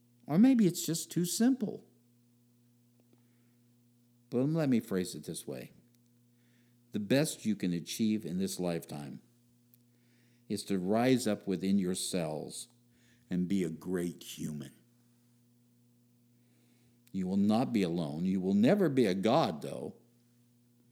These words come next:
And you will never be superior.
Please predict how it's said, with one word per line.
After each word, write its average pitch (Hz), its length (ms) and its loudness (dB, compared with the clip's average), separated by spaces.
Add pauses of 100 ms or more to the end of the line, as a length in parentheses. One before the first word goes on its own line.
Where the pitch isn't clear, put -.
(1200)
And 104 160 2
you 98 80 4
will 98 120 4
never 127 280 2
be 123 180 -2
superior. 90 680 -4